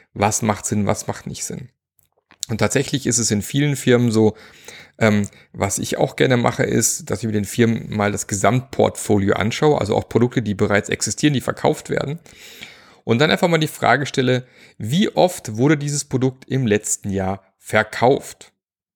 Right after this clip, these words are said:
Und das ist schon meist ein ganz guter Indikator, welche Projekte man vielleicht weiterverfolgen sollte und was vielleicht weniger Sinn macht.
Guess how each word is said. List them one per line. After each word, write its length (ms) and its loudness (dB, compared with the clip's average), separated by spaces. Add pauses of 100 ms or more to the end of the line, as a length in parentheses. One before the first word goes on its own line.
(960)
Und 440 4
das 220 0
ist 100 0
schon 420 2
meist 360 -2
ein 220 -2
ganz 280 0
guter 240 0
Indikator, 1040 0
welche 300 2
Projekte 420 0
man 180 -2
vielleicht 360 -4
weiterverfolgen 920 0
sollte 360 2
und 120 -2
was 180 -2
vielleicht 300 -4
weniger 520 4
Sinn 200 2
macht. 240 -6